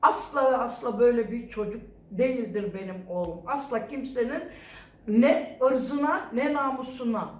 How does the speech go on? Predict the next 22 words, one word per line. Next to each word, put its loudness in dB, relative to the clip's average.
dönüp 2
de -2
bakan -2
bir -8
çocuk -8
değildir, 0
Allah'a -4
çok -10
şükür. -8
Özellikle 2
marketçi 0
adam 0
onu 2
ikaz 2
ediyor, 0
"Vurma." 0
diyor. 0
"Bu 0
çocuk 2
işitme -2
engelli." 2
diyor. -2